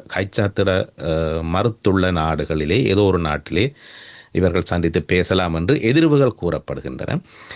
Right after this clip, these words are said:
இங்கே விடயம் என்னவென்றால், அஹ், திரு வேல்தர்மா அவர்களே, இந்த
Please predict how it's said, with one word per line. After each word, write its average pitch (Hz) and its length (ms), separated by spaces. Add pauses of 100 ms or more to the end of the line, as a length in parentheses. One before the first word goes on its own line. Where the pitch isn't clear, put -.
(320)
இங்கே 131 400
விடயம் 165 420
என்னவென்றால், 82 600
அஹ், 67 360
திரு 78 200
வேல்தர்மா 71 420
அவர்களே, 85 440
இந்த 151 760